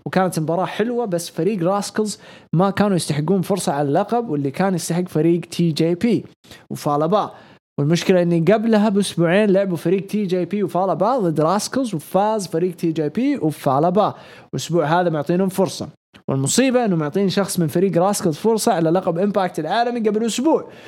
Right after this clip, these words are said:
وما أدري إيش الدفعة الغريبة هذه. بالنسبة للقب الإكس ديفيجن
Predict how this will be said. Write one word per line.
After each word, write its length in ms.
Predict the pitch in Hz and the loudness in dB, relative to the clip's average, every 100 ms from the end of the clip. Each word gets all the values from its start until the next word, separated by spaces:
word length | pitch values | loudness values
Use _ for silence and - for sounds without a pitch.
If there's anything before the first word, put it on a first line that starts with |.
| - - - | -20 -20 -6
وما 240 | 143 170 | 0 2
أدري 160 | 190 190 | 4 2
إيش 140 | 175 | 2
الدفعة 340 | 165 151 180 160 | 0 0 0 -2
الغريبة 400 | 143 151 175 185 | 0 0 0 2
هذه. 300 | 202 139 123 _ _ _ | 0 -2 -10 _ _ _
بالنسبة 320 | 135 147 165 | -4 -2 0
للقب 300 | 151 165 170 | 0 2 2
الإكس 360 | 151 147 185 - | 0 0 -2 -2
ديفيجن 460 | 160 220 233 302 | 2 2 2 0